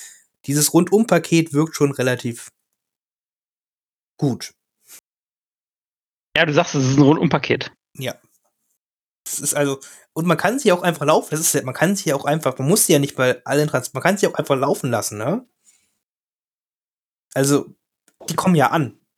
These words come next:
Speaker 2: Ja, normalerweise schon, auf jeden Fall.
Speaker 1: Ne, die haben, also, wenn du davon halt ein paar spielst, so, die hat, sind immer noch sechs Lebenspunkte, ne, mit einem Alibi, drei plus Save,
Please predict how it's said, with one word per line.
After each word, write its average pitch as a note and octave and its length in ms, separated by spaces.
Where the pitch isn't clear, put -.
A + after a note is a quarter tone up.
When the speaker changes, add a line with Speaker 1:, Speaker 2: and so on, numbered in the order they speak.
Speaker 2:
Ja, C#3+ 100
normalerweise C3+ 460
schon, A2 220
auf - 80
jeden C3+ 120
Fall. A#2+ 240
Speaker 1:
Ne, C#3+ 400
die C#3+ 180
haben, F#3+ 160
also, B2+ 260
wenn C3+ 100
du C#3+ 60
davon C#3+ 260
halt C3+ 120
ein C3+ 40
paar B2+ 180
spielst, F3+ 540
so, E3+ 200
die C#3+ 200
hat, C3 100
sind F3 160
immer F#3+ 220
noch C#3 100
sechs C#3 320
Lebenspunkte, E3+ 760
ne, C#3+ 120
mit C#3+ 180
einem C3 180
Alibi, E3 640
drei C3+ 260
plus C#3+ 260
Save, D3+ 280